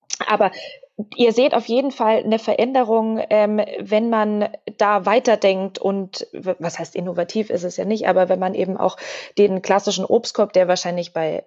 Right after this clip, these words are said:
älteren Generationen damals eher gezogen hat, jetzt auch durch neue, junge Attribute ersetzt.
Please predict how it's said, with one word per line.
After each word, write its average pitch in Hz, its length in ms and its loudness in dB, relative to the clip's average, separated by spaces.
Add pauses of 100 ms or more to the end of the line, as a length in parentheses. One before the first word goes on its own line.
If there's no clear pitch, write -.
älteren 202 380 2
Generationen 202 640 2
damals 185 300 -2
eher 175 200 2
gezogen 180 440 -2
hat, 185 160 0
jetzt 175 160 2
auch - 100 -2
durch - 240 -8 (240)
neue, 208 460 4
junge 214 680 2
Attribute 190 500 -4
ersetzt. - 640 -2